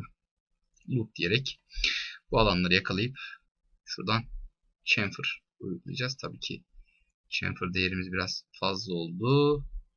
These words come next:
Gayet iyi. Bu kısmı hazırladıktan sonra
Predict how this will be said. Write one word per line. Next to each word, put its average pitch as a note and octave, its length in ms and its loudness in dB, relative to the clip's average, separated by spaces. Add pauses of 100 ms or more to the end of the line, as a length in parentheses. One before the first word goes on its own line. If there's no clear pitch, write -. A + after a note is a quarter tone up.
(800)
Gayet A2 480 -2 (720)
iyi. - 220 -4 (1500)
Bu G3+ 100 2
kısmı G#3 280 6
hazırladıktan G3+ 560 8
sonra D3+ 520 6